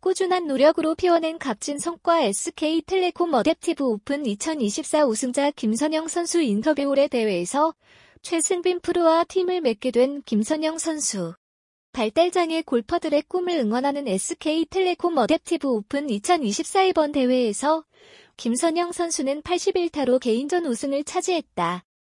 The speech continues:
제이퀴리, 다큐먼트, 레디, 펑션, 여는 중괄호. 제이퀴리,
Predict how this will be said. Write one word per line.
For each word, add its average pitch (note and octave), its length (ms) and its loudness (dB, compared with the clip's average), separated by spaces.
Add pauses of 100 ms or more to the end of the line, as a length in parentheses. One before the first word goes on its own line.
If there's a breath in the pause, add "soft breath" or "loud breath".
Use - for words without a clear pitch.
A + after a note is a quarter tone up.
(720 soft breath)
제이퀴리, B3+ 760 -2 (160)
다큐먼트, C#4 840 -2 (180)
레디, A3+ 480 -4 (160)
펑션, E4+ 540 -4 (200)
여는 A#3 320 0
중괄호. A3+ 600 -2 (960 soft breath)
제이퀴리, B3+ 760 -2